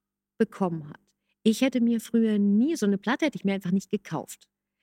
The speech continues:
Jetzt ist es so, ich stolper über Nils Frahm oder so oder Hauschka und höre das beim Arbeiten und denk plötzlich, „Das ist ja der Hammer.“ Und merk plötzlich, dass ich das zwei Stunden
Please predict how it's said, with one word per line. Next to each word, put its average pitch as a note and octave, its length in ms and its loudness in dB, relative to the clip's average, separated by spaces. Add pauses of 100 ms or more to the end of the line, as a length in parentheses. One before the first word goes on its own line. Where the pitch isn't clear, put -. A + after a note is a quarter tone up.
(220)
Jetzt A#3 340 2
ist B3 100 -4
es B3+ 180 -2
so, A3+ 100 0
ich G3 180 -2
stolper G3+ 720 0
über F3 540 0
Nils F#3 320 0
Frahm E3 480 -6 (240)
oder A#3+ 280 2
so D#4 240 -2 (480)
oder D#3+ 260 0
Hauschka B3+ 540 -2 (540)
und G3+ 220 4
höre F#3+ 200 4
das B3 160 -2
beim F3+ 220 2
Arbeiten E3+ 340 -2
und F3+ 140 -2
denk F3 200 -2
plötzlich, - 360 -14
„Das - 160 -12
ist - 160 -8
ja G#3+ 100 -2
der D#3+ 240 -8
Hammer.“ G#3+ 200 -2 (1080)
Und C4+ 180 4
merk E4+ 280 4
plötzlich, - 300 -2
dass A3+ 120 2
ich A3 100 -2
das G#3 200 -2
zwei G3+ 280 0
Stunden G#3+ 600 0